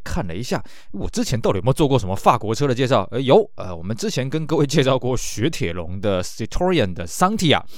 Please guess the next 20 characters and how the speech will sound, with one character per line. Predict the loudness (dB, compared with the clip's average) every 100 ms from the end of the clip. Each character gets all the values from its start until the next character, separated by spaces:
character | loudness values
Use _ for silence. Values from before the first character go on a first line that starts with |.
| -12 -14 -14 -4
除 | -2
此 | 0
之 | 4
外， | 4
看 | 4 2
起 | 2 2
来 | 4 4
好 | 2 -2 -2
像 | -2
没 | -2 -2
有 | -2
其 | -4 -8 0
他 | 2 2
介 | -2 -4
绍 | -4 0 -2
的 | -2 -4 -4
法 | -2 0 0
国 | -2 -4 -2
车 | 2
了 | 4